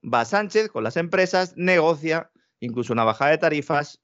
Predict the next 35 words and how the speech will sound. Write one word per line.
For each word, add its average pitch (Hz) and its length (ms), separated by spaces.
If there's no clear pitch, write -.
prometen 139 420
a 113 80
Teresa 113 260
Rivera 107 440
que - 80
va 87 80
a - 20
haber 98 180
gaso-, 90 420
gas 113 380
para 135 200
España, 143 460
pero 170 260
que 143 120
por 147 120
si 135 100
acaso 117 320
que 110 60
vayamos 110 440
preparando 113 480
nuestras 113 240
plantas 117 280
regasificadoras, 117 920
no 156 160
sea 147 240
que 110 80
no 110 100
llegue 110 240
todo 98 200
el 98 100
que 87 80
tenía 82 300
que - 100
llegar. - 260
Bien, - 220